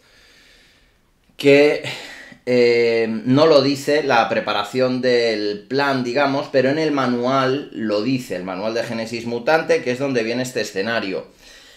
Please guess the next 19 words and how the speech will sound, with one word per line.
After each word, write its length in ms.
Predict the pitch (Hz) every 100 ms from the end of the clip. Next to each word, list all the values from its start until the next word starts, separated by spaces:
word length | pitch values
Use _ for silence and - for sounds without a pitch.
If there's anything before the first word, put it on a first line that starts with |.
| _ -
Y 140 | 135
no 260 | 147 180 165
es 340 | 165 - -
regla 300 | 113 113 110
de 100 | 107
campaña, 540 | 104 95 90 87 98
es 80 | 123
regla 360 | 123 156 156 135
del 140 | 143
escenario. 840 | 139 - 104 120 120 92 90 73 -
Al 180 | 120 123
empezar, 840 | 120 120 120 120 156 170 170 - -
empezamos 640 | 123 120 120 143 147 156
ya 240 | 135 147 143
con 320 | 143 156 147
X 440 | 139 139 147 131 -
cartas 720 | 131 123 143 147 151 - -
aquí 420 | 110 110 - 127
debajo. 600 | 127 113 110 - 80 -